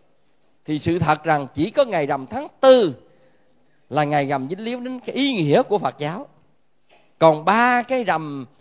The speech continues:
tháng Giêng, tháng bảy và tháng mười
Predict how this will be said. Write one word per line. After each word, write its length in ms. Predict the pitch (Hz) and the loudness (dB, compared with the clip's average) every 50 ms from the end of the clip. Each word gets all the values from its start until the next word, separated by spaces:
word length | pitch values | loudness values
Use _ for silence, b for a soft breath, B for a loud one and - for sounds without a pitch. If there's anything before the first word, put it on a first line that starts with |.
| _ _ | _ _
tháng 260 | 190 196 233 254 220 | -2 0 0 0 -2
Giêng, 340 | 202 220 254 247 226 170 120 104 - _ _ _ _ _ _ _ _ _ _ | -2 -2 0 0 -2 -4 -6 -10 -16 _ _ _ _ _ _ _ _ _ _
tháng 180 | 175 196 220 208 | -6 -6 0 2
bảy 280 | 165 139 143 180 240 262 | 2 2 2 0 0 -2
và 80 | 214 156 | -4 -4
tháng 220 | - 196 226 226 | -4 -4 -2 0
mười 340 | 185 175 175 170 151 131 | 2 2 2 2 0 -2